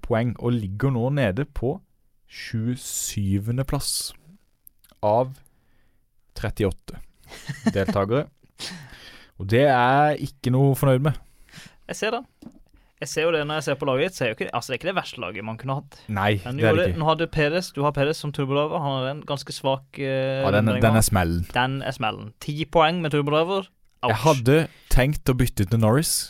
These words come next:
Speaker 1: bare sånn for å ha sagt det. Og det hadde
Speaker 2: Du har
Speaker 1: hjul-,
Speaker 2: Norris?
Speaker 1: Ja, men jeg hadde tenkt å ha byttet til
Speaker 2: Å,
Speaker 1: turbo
Speaker 2: turbo på Norris.
Speaker 1: på Norris.
Speaker 2: Mm.
Speaker 1: Og det hadde gitt meg mye mer poeng.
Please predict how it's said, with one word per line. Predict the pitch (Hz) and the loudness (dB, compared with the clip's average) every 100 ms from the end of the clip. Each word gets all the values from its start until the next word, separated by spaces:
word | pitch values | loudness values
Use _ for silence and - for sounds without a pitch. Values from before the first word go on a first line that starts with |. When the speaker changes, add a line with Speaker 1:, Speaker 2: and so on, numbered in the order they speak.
| - - - | -14 -20 0
Speaker 1:
bare | 120 110 | 2 4
sånn | 120 113 | 2 2
for | |
å | 120 | 2
ha | |
sagt | - - - | 0 -2 -2
det. | 170 - - 110 | -4 -6 -4 2
Og | |
det | 110 | 4
hadde | 113 120 127 | 6 6 6
Speaker 2:
Du | |
har | 247 | 8
Speaker 1:
hjul-, | 139 | 6
Speaker 2:
Norris? | 117 - - _ _ _ | 4 -4 -20 _ _ _
Speaker 1:
Ja, | 127 135 | 2 4
men | 139 | 4
jeg | 139 | 2
hadde | 131 | 4
tenkt | 135 135 | 2 4
å | 131 | 2
ha | 131 | 2
byttet | 139 127 123 | 0 -2 -4
til | - | -4
Speaker 2:
Å, | |
Speaker 1:
turbo | - 135 135 139 | 4 4 6 4
Speaker 2:
turbo | 139 139 | 4 4
på | 139 | 2
Norris. | 294 269 143 | 0 0 0
Speaker 1:
på | 143 | 0
Norris. | 139 - - | 0 -4 -10
Speaker 2:
Mm. | 151 170 170 156 123 - | -6 -4 -4 -4 -8 -6
Speaker 1:
Og | 95 | -2
det | 110 101 | 2 4
hadde | 107 104 | 4 2
gitt | 95 - | 0 2
meg | 107 107 - _ _ _ - | 2 2 -2 _ _ _ -8
mye | 98 95 101 101 90 | -4 0 2 2 2
mer | 90 90 | 2 -2
poeng. | - 104 101 | -2 -4 -4